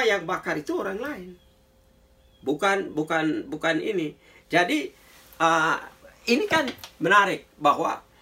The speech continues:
bagaimana anak sekolah yang keluar dari sekolah demo itu bisa punya bensin dan segala macam sudah siap, mengepung pasar,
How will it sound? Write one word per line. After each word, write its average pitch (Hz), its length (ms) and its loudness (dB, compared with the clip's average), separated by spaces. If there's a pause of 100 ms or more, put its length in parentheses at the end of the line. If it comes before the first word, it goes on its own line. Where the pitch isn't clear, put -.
(1120)
bagaimana 240 640 4
anak 226 160 0
sekolah - 560 -4 (640)
yang 160 240 0
keluar 220 400 2
dari 143 240 -2
sekolah 131 320 -2
demo 117 480 -8 (640)
itu 302 480 -2
bisa 175 640 0 (320)
punya 226 720 -2 (340)
bensin 180 720 0
dan 170 240 2
segala 143 320 0
macam 147 400 -2
sudah 131 400 -4
siap, 120 420 -8 (960)
mengepung 151 640 4
pasar, 156 480 -2